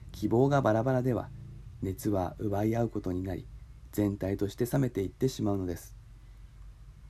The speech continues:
これは少し、えー、小さい規模でも同じことが言えます。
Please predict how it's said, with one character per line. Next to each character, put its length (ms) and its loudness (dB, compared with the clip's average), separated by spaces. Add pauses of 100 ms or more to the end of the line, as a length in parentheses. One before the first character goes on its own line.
(560)
こ 80 2
れ 80 6
は 120 4
少 240 0
し、 320 2 (280)
え 280 4
ー、 200 2
小 0 -
さ 160 4
い 80 4
規 160 0
模 120 4
で 100 4
も 140 2
同 100 4
じ 100 -2
こ 100 -2
と 140 2
が 120 2
言 100 2
え 40 0
ま 160 0
す。 180 -10